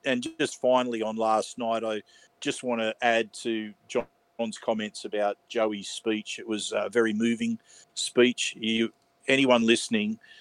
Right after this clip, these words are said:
um, would be left in no doubts about how Joey feels about the Parramatta Eels.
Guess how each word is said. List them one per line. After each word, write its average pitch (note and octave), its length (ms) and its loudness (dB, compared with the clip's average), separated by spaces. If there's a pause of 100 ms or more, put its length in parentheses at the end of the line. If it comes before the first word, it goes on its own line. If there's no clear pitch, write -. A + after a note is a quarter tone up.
(180)
um, G#2+ 520 4
would A#2 140 0
be A2+ 100 -2
left A2+ 260 4
in A2+ 100 -4
no A2+ 200 4
doubts G#2+ 400 2
about G#2 260 0
how G#2 240 4 (360)
Joey G#2+ 280 2
feels G2+ 400 -2
about G#2 200 2
the G#2+ 60 -4
Parramatta G#2 540 4
Eels. A2 260 2